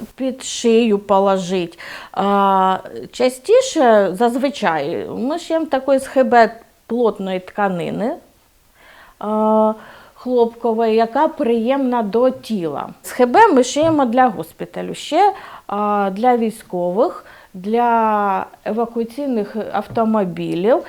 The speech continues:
Я шию з спеціальної такої тканини, типу з плащовки, яка не, не просякається, не мокне, що можна її витерти. А,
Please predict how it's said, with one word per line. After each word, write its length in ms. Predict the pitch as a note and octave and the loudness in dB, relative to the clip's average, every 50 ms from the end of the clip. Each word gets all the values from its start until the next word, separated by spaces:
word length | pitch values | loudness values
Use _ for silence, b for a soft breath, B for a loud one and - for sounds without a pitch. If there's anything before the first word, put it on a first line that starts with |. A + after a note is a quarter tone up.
| B B B B B | B B B B B
Я 220 | G3 G3+ A3 A#3 A3+ | -4 -2 0 0 -2
шию 300 | A3+ - A#3+ A3+ G#3 G3+ | -2 -2 -4 -2 -2 -4
з 120 | G3+ - | -6 -10
спеціальної 640 | - - - G#3 G#3 - - G3+ G3 F#3+ F#3+ F#3 F3+ | -12 -8 -8 -8 -6 -4 -4 -2 -2 -2 -4 -6 -6
такої 520 | F#3 - F#3+ F#3 F#3+ - G3 F#3+ F#3 F3+ | -6 -6 -8 -8 -8 -6 -4 -4 -4 -4
тканини, 800 | F3+ - - - F#3+ F#3 F3+ E3+ E3 D#3+ D#3 E3 F3+ G#3 A#3 A#3+ | -4 -8 -8 -8 -6 -6 -6 -6 -8 -8 -8 -6 -4 -4 -4 -4
типу 300 | A#3 - A3 F#3+ - F#3+ | -6 -8 -10 -8 -6 -8
з 80 | F#3+ F#3 - - | -8 -8 -10 -10
плащовки, 720 | G3 G3 F#3 F3+ - - - - D#3+ D#3 D#3 - - G3+ | -8 -6 -6 -6 -8 -10 -8 -6 -6 -6 -6 -6 -4 -2
яка 360 | G3+ G#3 G3+ G3+ A3+ A3 G#3+ | -2 -2 -2 -2 -2 -2 -2
не, 400 | G3+ G#3 A#3 B3+ C4 C4 B3 A3 - - - _ _ - - G2+ - - - F#3+ G#3 G3+ G#3 G#3 G#3 G#3 | 0 -2 -2 0 0 0 0 -2 -2 -6 -14 _ _ -20 -20 -18 -16 -14 -10 -10 -8 -6 -6 -6 -4 -2
не 220 | G#3+ A3+ A#3+ A#3+ A#3 | -2 0 0 0 -2
просякається, 1080 | A#3+ A3 G#3 G3+ G3+ - A#3 G#3+ G#3+ - G3+ F#3 F3+ F3 F3+ G3 G#3+ G#3+ - - B3 A3 | -2 -4 -4 -4 -4 -4 -4 -4 -4 -4 -4 -4 -2 -2 -2 -2 -2 -4 -4 -4 -4 -4
не 120 | G3 F#3 | -4 -4
мокне, 280 | F#3 G#3 G3+ - A3 G3+ | -8 -8 -6 -6 -6 -6
що 180 | - - G3 | -4 -4 -4
можна 320 | G3+ G3+ F#3+ F#3+ G3+ G3 F#3 | -2 -4 -4 -4 -4 -4 -4
її 200 | F3+ F#3 F3+ E3+ | -4 -2 -4 -4
витерти. 640 | E3+ E3 D3+ - - F#3 F#3+ - - - D4+ E4 E4 B B B B B B B B B | -4 -6 -6 -6 -6 -6 -6 -6 -6 -6 -6 -6 -6 B B B B B B B B B
А, 880 | B - G3+ G3+ G3+ G3+ G3+ G3 G3 F#3+ F#3+ F#3+ F#3+ F#3 F#3 F#3 F#3 F#3 | B -4 -2 -2 0 0 0 -2 -2 -2 0 0 0 0 0 0 -2 -4